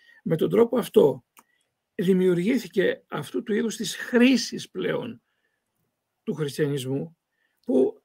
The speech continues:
δημιουργεί μια άνεξη θρησκεία, αλλά όχι του τύπου του Βούλγαρη, αλλά του τύπου του Βολτέρου. Αυτό είναι πολύ σημαντικό και θέλω να το τονίσω. Λέει ο Βούλγαρης,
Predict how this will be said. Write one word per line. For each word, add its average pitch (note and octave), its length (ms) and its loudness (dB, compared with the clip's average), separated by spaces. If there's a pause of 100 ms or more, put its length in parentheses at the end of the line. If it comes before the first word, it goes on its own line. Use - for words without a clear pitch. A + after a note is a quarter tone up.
(120)
δημιουργεί E3+ 500 -2
μια A#3+ 160 4
άνεξη A#3+ 280 0
θρησκεία, - 520 -4
αλλά F#3+ 260 -2
όχι B3+ 380 2
του - 220 -12
τύπου G3 440 -4
του F3+ 120 -14
Βούλγαρη, - 580 -8 (360)
αλλά E3+ 260 -2
του - 220 -18
τύπου C4 400 -6
του G#3 120 -16
Βολτέρου. E3 720 0 (420)
Αυτό - 140 -4
είναι A3 100 2
πολύ F3+ 240 0
σημαντικό D#3 500 -6
και D3 80 -12
θέλω D#3+ 200 -10
να D#3+ 60 -12
το D#3 100 -14
τονίσω. - 520 -14 (360)
Λέει G#3 300 8
ο A3+ 80 10
Βούλγαρης, F3 680 0